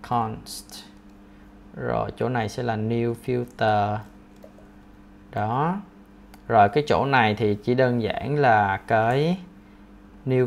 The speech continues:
filter thôi. Ok ha. Như vậy các anh thấy lúc này, à, chỗ này mình nó bị lỗi nữa nè. Tại filter mình bỏ rồi,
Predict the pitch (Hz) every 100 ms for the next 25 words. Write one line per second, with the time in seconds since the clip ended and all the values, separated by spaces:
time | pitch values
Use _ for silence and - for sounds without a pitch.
0 | 120 131 127 117 110 104 - - 120 131
1 | 147 - - - - - - - - -
2 | - - - - - - - - - -
3 | - 123 135 143 160 143 - - 170 165
4 | 156 180 175 202 214 127 110 107 98 90
5 | 123 127 107 117 135 101 98 107 143 135
6 | - - - - 101 107 127 117 113 107
7 | 90 127 127